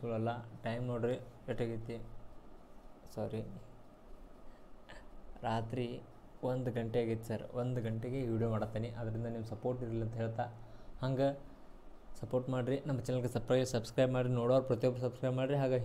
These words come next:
ಹಿಂದೆ ಹಾಕೇನಿ ವಿಡಿಯೋಗಳು ಕೆ ಪಿ ಟಿ ಸಿ ಬಗ್ಗೆ, ಪಿ ಸಿ ಸ್ಪರ್ಧಾತ್ಮಕ ಪರೀಕ್ಷೆಗಳಿಗೆ ಹಾ-, ಕ್ಲಾಸ್ಗಳು ಹಾಕೇನಿ, ಕ್ಲಾಸ್ಗಳು ನೋಡ್ರಿ ಅಂತ ಹೇಳ್ತಾ, ಈಗ waste ಮಾಡೋದು ಭಾಳ time ಆಗಿ question ಭಾಳ ಅದಾವೆ, ಪಟಾಪಟಿ ಆನ್ಸರ್ಗಳು ತಗೋತೀನಿ. ಇದ್ರ ಬಗ್ಗೆ ಸಮ್ ಕ್ವಶನ್ನ ತೆಗೆದುಕೊಂಡು ಚರ್ಚೆ ಮಾಡೋಣ ಅಂತ ಹೇಳ್ತಾ, ಯಾವಾಗ time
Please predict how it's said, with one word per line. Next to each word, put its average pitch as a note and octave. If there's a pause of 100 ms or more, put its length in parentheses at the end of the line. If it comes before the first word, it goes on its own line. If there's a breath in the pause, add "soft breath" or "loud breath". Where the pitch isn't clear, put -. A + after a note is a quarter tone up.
ಹಿಂದೆ A#2+
ಹಾಕೇನಿ A#2
ವಿಡಿಯೋಗಳು A#2
ಕೆ A#2+
ಪಿ A#2
ಟಿ A2+
ಸಿ A#2+
ಬಗ್ಗೆ, A#2 (100)
ಪಿ A#2
ಸಿ B2
ಸ್ಪರ್ಧಾತ್ಮಕ A2+
ಪರೀಕ್ಷೆಗಳಿಗೆ A#2
ಹಾ-, G2 (240)
ಕ್ಲಾಸ್ಗಳು A#2
ಹಾಕೇನಿ, A#2 (320 loud breath)
ಕ್ಲಾಸ್ಗಳು A#2
ನೋಡ್ರಿ B2
ಅಂತ A#2
ಹೇಳ್ತಾ, B2+ (500 loud breath)
ಈಗ C3 (200)
waste C#3
ಮಾಡೋದು C3+
ಭಾಳ B2+ (140)
time B2
ಆಗಿ B2+
question B2
ಭಾಳ A#2+
ಅದಾವೆ, B2+
ಪಟಾಪಟಿ A#2+
ಆನ್ಸರ್ಗಳು B2
ತಗೋತೀನಿ. A#2+
ಇದ್ರ A#2+
ಬಗ್ಗೆ A#2+ (100)
ಸಮ್ B2 (200)
ಕ್ವಶನ್ನ C#3 (120)
ತೆಗೆದುಕೊಂಡು B2 (100)
ಚರ್ಚೆ A2
ಮಾಡೋಣ A#2
ಅಂತ A2+
ಹೇಳ್ತಾ, A#2
ಯಾವಾಗ A2 (1000 loud breath)
time A#2